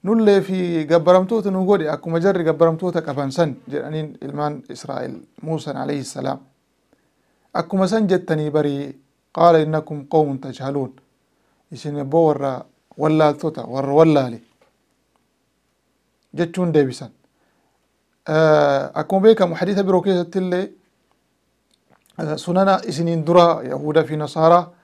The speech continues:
ni hordoftanii jedhanii Rasuulli sallallahu alaihi wasallam hadiisa beekamaa keessatti nu ibsan. Namoonni gariin, eh,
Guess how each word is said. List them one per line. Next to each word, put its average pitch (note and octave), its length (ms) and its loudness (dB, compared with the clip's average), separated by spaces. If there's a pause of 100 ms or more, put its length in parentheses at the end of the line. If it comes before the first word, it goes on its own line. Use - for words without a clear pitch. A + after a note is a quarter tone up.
(320)
ni E3 100 -4
hordoftanii E3 800 0 (580)
jedhanii D#3+ 380 -2
Rasuulli E3 320 0
sallallahu D#3 300 -2
alaihi D#3 160 -6
wasallam E3 240 0
hadiisa E3 320 -4
beekamaa E3 380 0
keessatti D#3 340 -4
nu D3 100 -8
ibsan. C#3+ 340 -10 (640)
Namoonni F3 380 2
gariin, F3+ 420 2 (680)
eh, D#3+ 200 0